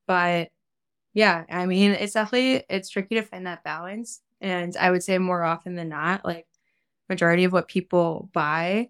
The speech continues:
including myself, is not, like, the trendy stuff that is of, you know, the seasons, because at the end of the day, like, dresses, like, are dresses, and, like, okay, bold colors are in for spring twenty twenty-two. Like, okay, so maybe there are gonna be a lot more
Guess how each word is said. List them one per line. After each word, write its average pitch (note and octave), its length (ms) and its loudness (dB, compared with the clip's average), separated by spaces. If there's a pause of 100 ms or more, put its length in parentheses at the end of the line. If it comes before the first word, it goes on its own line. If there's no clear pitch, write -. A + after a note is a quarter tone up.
(120)
including F3+ 380 -8
myself, E3 640 -6
is F3 120 -2
not, E3+ 320 -4
like, E3 280 -18 (480)
the F3+ 100 0
trendy F3 480 0
stuff E3 400 0
that D#3+ 220 0
is E3 120 -6
of, D#3+ 380 -10
you F3 220 -8
know, D#3+ 200 -10
the F3 80 -6
seasons, F3+ 540 -4
because F#3+ 220 -8
at F3+ 40 -6
the F#3 80 0
end F#3+ 140 2
of A#3 80 0
the C#4+ 60 2
day, C#4+ 100 4
like, G#3+ 240 6
dresses, A#3 500 4
like, G#3 160 2
are A3 80 -4
dresses, G3 520 -2
and, E3+ 120 -6
like, F3+ 220 -6 (360)
okay, D4+ 260 6
bold G#3 380 4
colors G#3+ 520 6
are F3 560 0
in F3+ 360 -2
for F#3+ 160 -10
spring F#3 420 2
twenty G3 240 -6
twenty-two. A3 520 4
Like, E3+ 320 4 (500)
okay, G3+ 300 2
so F#3 140 -4
maybe F#3 280 -2
there F#3+ 120 4
are F#3+ 60 4
gonna F#3+ 160 0
be F#3+ 120 0
a F#3 80 8
lot F3+ 300 6
more F#3 520 0